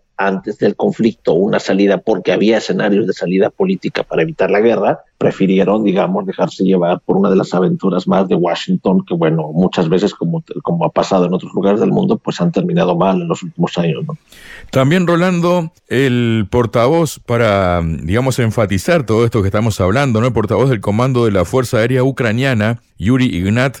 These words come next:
Speaker 2: admitió este nueve de enero que Kiev tiene un déficit de misiles guiados antiaéreos en momentos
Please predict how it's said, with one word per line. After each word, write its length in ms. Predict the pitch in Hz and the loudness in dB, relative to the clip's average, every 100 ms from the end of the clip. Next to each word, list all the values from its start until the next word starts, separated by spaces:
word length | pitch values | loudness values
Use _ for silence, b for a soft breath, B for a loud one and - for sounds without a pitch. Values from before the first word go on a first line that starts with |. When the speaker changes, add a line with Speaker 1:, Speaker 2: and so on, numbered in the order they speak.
| B B B | B B B
Speaker 2:
admitió 640 | - 104 104 95 131 147 104 | 0 2 2 0 2 2 2
este 280 | 107 - | -2 0
nueve 240 | 104 123 120 | 0 2 2
de 80 | 110 | 2
enero 340 | 120 131 123 | 0 0 0
que 220 | 120 110 | -2 -4
Kiev 400 | - 123 131 117 | -2 0 2 0
tiene 300 | 104 117 127 | -2 -2 0
un 180 | 107 101 | -2 0
déficit 420 | 110 117 110 104 | 0 0 0 -2
de 140 | 90 98 | 0 2
misiles 520 | 92 - 123 113 92 | 2 0 0 0 0
guiados 440 | 92 117 120 113 | 0 2 2 0
antiaéreos 720 | - 98 104 98 120 123 120 | -2 -4 0 2 2 2 -2
en 120 | - 98 | -2 -2
momentos 520 | 98 113 120 123 | 0 0 0 -2